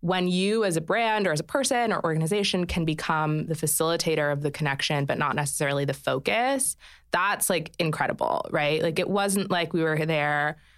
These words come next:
forcing people to talk about the brand. It was like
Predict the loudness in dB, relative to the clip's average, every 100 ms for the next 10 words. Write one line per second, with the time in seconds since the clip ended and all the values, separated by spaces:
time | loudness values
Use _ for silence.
0 | _ 0 0 2 0 0 2 0 2 0
1 | 0 0 -2 -2 -4 -2 0 0 0 0
2 | 0 0 0 0 0 -2